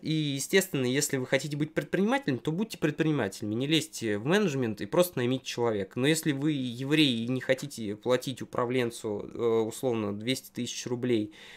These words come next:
э, но при этом хотите расширяться, ну, тогда извольте. Тогда, м, как хотите себя душите. Это, конечно, будет очень весело. Ну, м, потому что управление тоже занимает,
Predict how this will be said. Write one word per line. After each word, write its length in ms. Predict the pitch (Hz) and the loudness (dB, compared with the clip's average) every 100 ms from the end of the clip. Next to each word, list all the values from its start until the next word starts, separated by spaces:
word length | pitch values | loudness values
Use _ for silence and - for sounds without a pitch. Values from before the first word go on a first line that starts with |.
| - | -12
э, 260 | - 120 110 | -2 0 2
но 100 | 123 | 0
при 140 | 135 | 0
этом 140 | 143 127 | -2 -2
хотите 340 | 135 - - | -6 -4 0
расширяться, 760 | 120 120 151 147 214 - - 104 | 0 0 0 0 0 -4 -8 -6
ну, 220 | - 156 | -2 -2
тогда 360 | 156 120 139 135 | -2 0 2 2
извольте. 580 | 117 117 104 - - - - - - - | 0 0 -2 -4 -14 -16 -20 -20 -16 -6
Тогда, 540 | 120 123 147 139 117 | -4 2 4 4 4
м, 720 | 101 80 87 113 117 101 92 87 | 2 0 -6 -8 -8 -6 -6 -4
как 200 | 139 139 | -4 -2
хотите 300 | 143 - - | -4 -6 -8
себя 300 | - 107 107 | -6 0 0
душите. 600 | 107 110 - 101 - 95 - - _ - | 0 -6 -6 -8 -12 -16 -20 -20 _ -8
Это, 260 | - 110 117 | -6 -4 -4
конечно, 480 | 110 107 107 - 107 | 0 0 0 -4 -6
будет 340 | 104 101 98 | -6 -6 -4
очень 280 | 107 - 104 | -6 -6 -8
весело. 340 | 95 92 - 123 | -8 -8 -4 0
Ну, 120 | 160 | 0
м, 300 | 113 113 120 | 0 -4 -6
потому 280 | - 135 151 | -2 0 0
что 160 | - 143 | -2 -2
управление 640 | 139 143 226 226 131 110 | 0 2 2 2 0 -2
тоже 260 | - 147 135 | -2 -2 -2
занимает, 540 | 123 117 117 123 107 | -2 0 2 0 -2